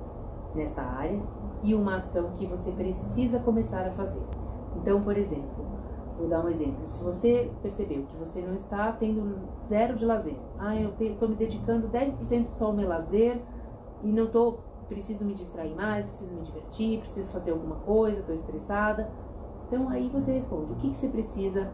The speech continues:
parar de fazer em relação a isso? "Ah, eu preciso trabalhar menos",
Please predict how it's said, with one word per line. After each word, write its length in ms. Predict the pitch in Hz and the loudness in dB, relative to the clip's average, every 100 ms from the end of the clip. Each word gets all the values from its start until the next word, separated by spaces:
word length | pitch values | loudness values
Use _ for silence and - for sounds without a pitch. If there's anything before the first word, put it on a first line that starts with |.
| - | -6
parar 220 | 180 175 | -2 -2
de 100 | 165 | -2
fazer 320 | - 165 135 - - - - - - - | -4 -6 -6 -8 -12 -12 -10 -8 -8 -6
em 40 | |
relação 400 | 165 160 156 165 | -2 0 0 -2
a 60 | 160 | -2
isso? 340 | 139 - - - - - - - 113 | -2 -4 -8 -10 -10 -8 -8 -6 -4
"Ah, 240 | 156 151 | -2 -2
eu 100 | 135 | -4
preciso 380 | - - - 151 | -6 -6 -6 -6
trabalhar 340 | 151 151 156 180 | -6 -2 -2 0
menos", 380 | 175 143 - | 0 -2 -4